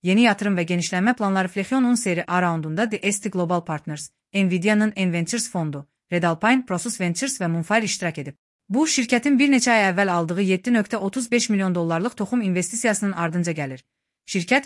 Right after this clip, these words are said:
bu maliyyəni Sürixdəki tədqiqat və inkişaf qrupunu genişləndirmək, A B A bazarına daxil olmaq və avtonomiya sistemlərinin kommersiyalaşdırılmasını sürətləndirmək üçün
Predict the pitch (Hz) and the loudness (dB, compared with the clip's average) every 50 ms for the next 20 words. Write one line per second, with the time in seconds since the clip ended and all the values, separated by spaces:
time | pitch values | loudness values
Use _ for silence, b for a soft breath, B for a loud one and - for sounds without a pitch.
0 | - 226 233 233 220 208 202 208 208 233 233 - 214 208 - 214 202 - 240 - | 0 2 4 6 6 6 4 4 2 0 0 -2 -4 -4 -2 -4 -4 -4 -2 -2
1 | 208 185 175 190 175 226 254 254 - 185 170 180 175 - 262 262 254 - 214 214 | -2 -2 -2 0 0 0 0 0 0 -2 -2 -2 -2 0 -2 -2 -2 0 -4 -2
2 | 208 214 208 190 190 175 170 - - 165 160 156 156 165 202 262 269 - _ _ | 0 0 0 0 0 0 -2 -2 -4 -4 -4 -4 -2 0 0 -2 -2 -4 _ _
3 | _ - 190 208 208 208 196 185 - 190 202 196 196 185 175 185 180 185 214 214 | _ -2 0 0 2 2 2 0 0 0 0 0 0 0 2 0 0 2 0 2
4 | 202 185 180 - 254 247 202 165 156 160 190 202 - 175 170 156 165 - - 185 | 2 0 0 0 0 0 0 0 0 -2 -4 -4 -4 -4 -4 -4 -4 -6 -4 -2
5 | 185 226 254 277 254 - - - 220 202 196 190 185 190 220 226 - 185 175 196 | 0 2 2 2 0 0 -4 -2 -2 0 0 0 0 0 0 0 0 0 0 2
6 | 240 247 247 240 214 208 208 - 190 190 185 180 175 226 247 240 - 196 180 175 | 2 2 2 0 0 -2 -2 -2 -2 -2 -2 -2 -2 -2 -4 -2 -2 -2 -4 -2
7 | - 170 165 165 170 196 247 247 - - 269 269 | -2 -4 -4 -2 0 -2 -2 -2 -4 -6 -6 -6